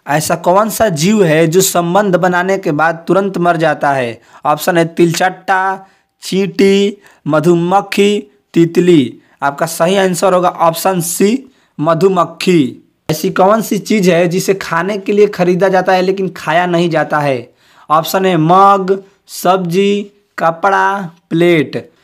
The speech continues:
सही आंसर है ऑप्शन डी, प्लेट।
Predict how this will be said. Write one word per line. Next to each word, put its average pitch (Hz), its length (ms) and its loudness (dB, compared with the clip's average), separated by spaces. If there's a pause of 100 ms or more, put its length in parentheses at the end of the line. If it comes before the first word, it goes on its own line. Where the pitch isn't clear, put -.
(140)
सही 170 320 0
आंसर 185 440 0
है 180 140 2
ऑप्शन 175 500 0
डी, 202 180 0 (220)
प्लेट। 160 600 0